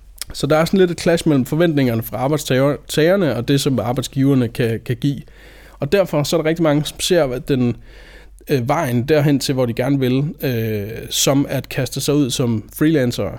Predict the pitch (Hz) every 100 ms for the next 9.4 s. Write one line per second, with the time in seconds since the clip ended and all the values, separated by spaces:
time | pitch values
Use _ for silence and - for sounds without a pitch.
0 | - - - 127 139 139 123 - 156 143
1 | - 123 104 110 127 139 - 147 131 135
2 | 131 135 147 104 - - - - - 143
3 | 147 143 135 127 - 151 165 156 139 127
4 | 127 123 113 110 110 - - 160 156 139
5 | 135 151 147 151 160 139 156 160 143 151
6 | 156 143 127 120 113 - - - - -
7 | - - - 143 135 160 135 123 123 113
8 | 107 101 95 - 147 143 135 131 139 135
9 | 120 113 143 131